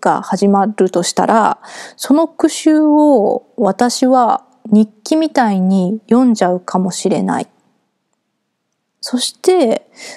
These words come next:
もっと自虐的な、卑屈な印象を受けたかもしれないって思うんですよ。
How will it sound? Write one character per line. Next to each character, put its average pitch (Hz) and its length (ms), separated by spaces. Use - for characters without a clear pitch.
も 302 140
っ 302 60
と 196 120
自 202 160
虐 247 340
的 247 280
な、 240 360
卑 - 140
屈 247 260
な 240 160
印 233 300
象 240 160
を 233 80
受 226 240
け - 40
た 175 140
か - 240
も 185 140
し 190 160
れ 170 100
な 123 160
い - 60
っ - 40
て - 80
思 196 300
う - 20
ん 202 60
で 214 100
す - 160
よ。 165 160